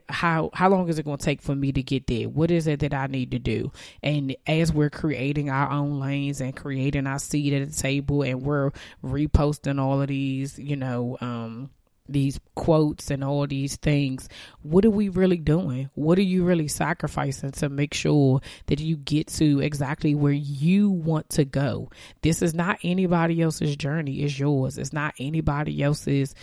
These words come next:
fight. It's not anybody else's battle. It's yours. So for me, I know the things that God's been asking me to do over and over again that I've been neglecting. So there have been two things specifically that he's been asking me to do. One is to be,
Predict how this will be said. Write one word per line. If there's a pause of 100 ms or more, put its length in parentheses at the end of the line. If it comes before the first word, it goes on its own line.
(260)
fight.
It's
not
anybody
else's
battle.
It's
yours.
So
for
me, (600)
I
know
the
things
that
God's
been
asking
me
to
do
over
and
over
again
that
I've
been (440)
neglecting. (540)
So
there
have
been
two
things
specifically
that
he's
been
asking
me
to
do.
One
is
to
be,